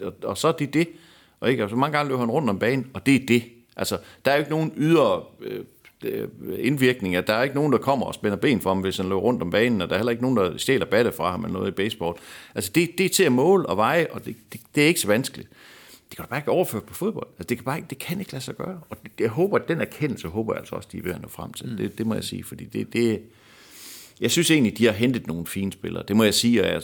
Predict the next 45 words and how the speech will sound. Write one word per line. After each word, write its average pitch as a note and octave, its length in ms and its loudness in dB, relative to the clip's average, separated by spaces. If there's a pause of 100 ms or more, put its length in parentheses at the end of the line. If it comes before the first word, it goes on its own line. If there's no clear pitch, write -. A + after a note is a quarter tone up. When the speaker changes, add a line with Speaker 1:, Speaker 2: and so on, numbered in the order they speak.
(120)
Speaker 1:
de A2 40 0
har G2+ 80 4
også G#2+ 180 2
hentet B2+ 220 4
nogle F2 180 -4
spillere, G#2 340 2
som E2+ 200 -4 (340)
har F#2+ 120 -2
præsteret - 500 -4
langt, F#2 460 -8
langt, C#2 260 -8
langt C#2 220 -8
under, D#2+ 220 -6
hvad C#2 160 -8
mi-, D2+ 220 -8 (400)
hvad F2 140 2
vi E2 140 -4
har D2+ 60 -6
kunne D2+ 200 -14
forvente E2 380 -4
af, D#2 320 -14 (100)
af D#2+ 160 -6
dem. - 220 -14
Så, - 160 -10
så, C#2+ 320 -6 (800)
så - 140 -2
det A#2 160 4
har A2 100 0
ikke A#2+ 240 -2
været G2+ 200 0
dårligt A2+ 360 4
det E2+ 100 -2
hele, A2 280 4
og E2 120 0
jeg E2 80 -4
synes G#2+ 200 -2
også G#2 200 0
lige, A#2+ 140 0
vi F#2+ 60 -2
skal - 240 -8
minde F#2+ 160 -2
hinanden G2 300 0
på, F#2 460 -2
at, - 180 -14 (180)
at, - 380 -16